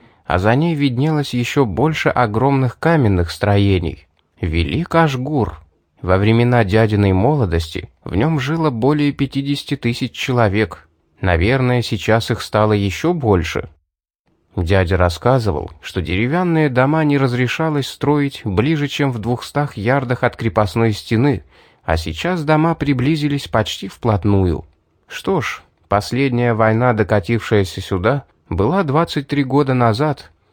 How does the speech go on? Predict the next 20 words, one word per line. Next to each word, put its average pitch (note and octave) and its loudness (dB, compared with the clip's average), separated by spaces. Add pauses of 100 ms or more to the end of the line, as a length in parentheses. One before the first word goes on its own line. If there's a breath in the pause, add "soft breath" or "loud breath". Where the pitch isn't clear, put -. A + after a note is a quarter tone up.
(160)
Вот, F#2+ 0
видимо, E3 0
и D#3 0
решили E3+ 0
люди C3 0
занять A2+ 2
свободное G2+ 2
место. C#3+ -4 (840)
А F2+ -2
за E2 -2
стеной F2+ -4
ещё D#3+ -2
ухаживают. C3 0 (440)
Даже A#2+ 2
отсюда C#3+ -2
заметен B2 0
более B2 0
тёмный A#2 0
кусок G#2+ -2
стены G#2+ -2